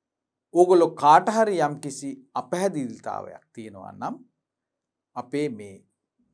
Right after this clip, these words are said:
පාඩම් ටික නැවත නැවත සවන් දෙන්න කියලා මම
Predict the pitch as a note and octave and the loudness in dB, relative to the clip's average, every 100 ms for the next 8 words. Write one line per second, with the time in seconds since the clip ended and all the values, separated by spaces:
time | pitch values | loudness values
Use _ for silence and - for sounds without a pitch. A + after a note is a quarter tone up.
0 | - A#2 B2+ C3 A#2+ A2+ G#2 A2 C3 G#2+ | -6 -4 -4 -6 -10 -14 -20 -16 -12 -8
1 | B2 D3+ C3 G#2 F#2+ F#2 - - _ _ | -8 -6 -6 -6 -14 -16 -20 -20 _ _
2 | _ - - A2+ G#2+ G2 G2 F#2+ F#2+ G2+ | _ -18 -12 -10 -12 -16 -20 -20 -20 -20
3 | G2+ F#2+ | -20 -20